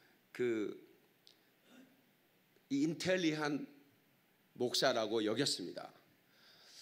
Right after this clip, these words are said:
그런데 일반 대학에서는 반드시 뭘 전공해야 하냐면 철학을 전공했어야 됩니다.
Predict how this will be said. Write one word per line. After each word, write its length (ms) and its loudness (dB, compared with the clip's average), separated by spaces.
그런데 320 6
일반 460 4
대학에서는 520 2
반드시 480 0
뭘 240 2
전공해야 440 0
하냐면 320 -2
철학을 480 2
전공했어야 640 -2
됩니다. 340 -20